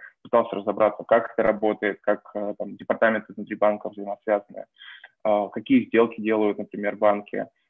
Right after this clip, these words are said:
Ам, и дальше, когда ты приходишь на собеседование, ты уже, в принципе, а, понимаешь, что тебя будут спрашивать, ввиду чего ты, в принципе, и готов и морально, ам, и в целом, как бы, подготовлен с точки зрения знаний. С другой стороны, коммуникация, которая как раз,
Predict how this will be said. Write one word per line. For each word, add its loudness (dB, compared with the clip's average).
Ам, -8
и -12
дальше, 4
когда 6
ты -10
приходишь 0
на -6
собеседование, 0
ты -2
уже, 2
в -4
принципе, -2
а, -2
понимаешь, 4
что -10
тебя 0
будут -2
спрашивать, 2
ввиду -2
чего -2
ты, -2
в -10
принципе, -6
и -2
готов 0
и -8
морально, 2
ам, -6
и -8
в -18
целом, 2
как -8
бы, -4
подготовлен -2
с -20
точки -10
зрения -4
знаний. 0
С -16
другой 2
стороны, -2
коммуникация, 0
которая -2
как -20
раз, 2